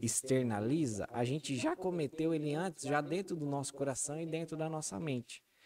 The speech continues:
Então, aqui o "não cobiçarás a casa do teu próximo" tá totalmente ligado com o "não furtarás", né? Se você tá cobiçando, você tá querendo.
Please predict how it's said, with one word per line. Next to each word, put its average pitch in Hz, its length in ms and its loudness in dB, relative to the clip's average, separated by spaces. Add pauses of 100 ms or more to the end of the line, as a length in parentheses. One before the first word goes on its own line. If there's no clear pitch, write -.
(340)
Então, 185 500 8
aqui 143 380 4
o 131 140 6
"não 135 240 6
cobiçarás 120 840 4
a 104 60 2
casa 117 380 0
do 107 120 -2
teu 98 200 2
próximo" 170 460 0
tá 196 120 4
totalmente 214 680 0
ligado 123 440 4
com 120 200 0
o - 20 2
"não 120 200 0
furtarás", 123 880 -2 (100)
né? 127 300 -2 (160)
Se - 160 -6
você 170 180 4
tá 143 120 0
cobiçando, 139 580 -2
você - 100 -12
tá 180 80 -2
querendo. 190 460 0